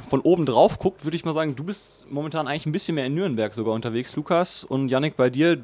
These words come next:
bist, wohnst mittlerweile in Berlin. Äh, ja, wieso habt ihr euch dann trotzdem für den Ort Erlangen entschieden?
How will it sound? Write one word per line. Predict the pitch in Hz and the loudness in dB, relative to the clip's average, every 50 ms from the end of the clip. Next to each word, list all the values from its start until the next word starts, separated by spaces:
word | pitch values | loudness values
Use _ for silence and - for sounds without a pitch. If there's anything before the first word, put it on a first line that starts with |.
| - - | -8 -16
bist, | 131 139 147 - - - - | -12 -10 -10 -10 -10 -8 -2
wohnst | 120 127 170 202 - | 2 2 2 2 2
mittlerweile | 170 143 143 131 127 135 143 | 0 2 2 4 4 4 2
in | 123 123 | 2 0
Berlin. | 117 117 117 113 123 151 185 202 - - - - - - - - - - - - _ _ - | 2 2 0 2 0 0 0 -2 -2 -6 -20 -20 -20 -20 -20 -20 -20 -20 -20 -20 _ _ -2
Äh, | - 143 139 127 110 - | 0 0 0 -2 -2 4
ja, | 180 185 135 104 117 | 6 6 6 6 4
wieso | 123 151 151 165 151 | 0 2 4 6 6
habt | 175 - - | 6 6 8
ihr | 151 | 6
euch | 156 151 | 6 6
dann | - 151 135 | 6 2 2
trotzdem | - 165 156 - - - 160 156 147 | 4 4 2 4 2 -2 0 0 0
für | - 147 | 2 2
den | 147 147 | 2 2
Ort | - 131 135 139 - - - - - - - | 2 2 2 0 0 -2 -10 -18 -18 -8 0
Erlangen | - 139 160 139 110 101 95 | 2 4 4 4 2 0 0
entschieden? | - 87 95 - - 95 87 - - | -4 -6 -8 -8 -8 -10 -10 -10 -12